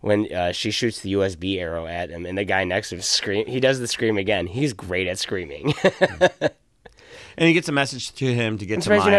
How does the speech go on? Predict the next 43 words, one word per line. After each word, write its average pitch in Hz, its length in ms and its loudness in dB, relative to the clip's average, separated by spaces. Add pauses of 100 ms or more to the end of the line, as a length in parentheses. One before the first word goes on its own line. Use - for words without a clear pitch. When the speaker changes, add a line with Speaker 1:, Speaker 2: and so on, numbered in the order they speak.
Speaker 2:
Maya. 190 80 6
Speaker 1:
talking 185 120 2
about 185 120 6
Royal 165 200 6
Tannenbaums. 156 580 -2 (140)
Speaker 2:
Uh, 104 120 -10 (160)
again, 135 420 -8
I 110 60 -8
just, 113 240 -14
that, 135 160 -6 (160)
nobody 240 200 -2
wants 113 180 0
to. 107 60 -12
Speaker 1:
You - 40 -4
Speaker 2:
This, 208 100 4
Speaker 1:
love 202 160 4
the 311 80 -4
Royal 98 220 -2
Speaker 2:
this 202 240 4
is 202 40 -2
Speaker 1:
Tannenbaums. 95 380 4
Speaker 2:
about, 107 80 -12
uh, 123 560 2
this 165 80 -10
is 160 60 -8
about 175 240 0
the - 20 -10
podcast. 180 400 2
We 151 60 -6
gotta 165 140 2
move 196 200 4
it. 175 80 2
Gotta 185 160 2
keep 208 140 -4
moving. 208 260 4
Gotta 147 140 0
go. 165 300 4 (180)
Can't 175 200 2
ab-, 156 160 2
gotta 165 120 2
abandon 170 260 2
that 147 160 -2
stuff. 123 300 2